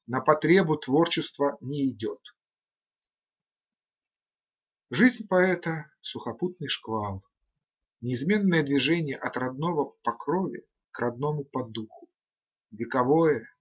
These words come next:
незастроенное, от родимых сёл и земель, от августейших засушенностей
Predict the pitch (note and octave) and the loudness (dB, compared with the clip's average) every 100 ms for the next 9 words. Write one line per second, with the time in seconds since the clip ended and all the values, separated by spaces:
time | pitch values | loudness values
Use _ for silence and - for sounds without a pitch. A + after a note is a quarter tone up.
0 | - A2+ G#2+ - - B2+ D3+ C#3+ A#2+ F#2 | -12 -6 -4 -4 -2 4 6 6 2 -12
1 | - _ _ _ _ _ _ _ - G#2+ | -16 _ _ _ _ _ _ _ -14 0
2 | C#3+ D#3+ F#3 F3 - G#3 G#3 F3+ C3 C#3+ | 2 4 4 2 0 4 4 4 0 -2
3 | D#3 F#3+ F3+ - _ _ _ _ _ B2+ | 2 4 4 0 _ _ _ _ _ -8
4 | - D3 C#3+ D#3 - F#3+ F#3 - C#3+ B2 | 0 2 4 2 2 2 4 2 0 -2
5 | C#3 - A3+ - C#3 A#2+ G#2+ - - G#2 | -2 0 -2 -2 -6 -6 -10 -10 -10 -12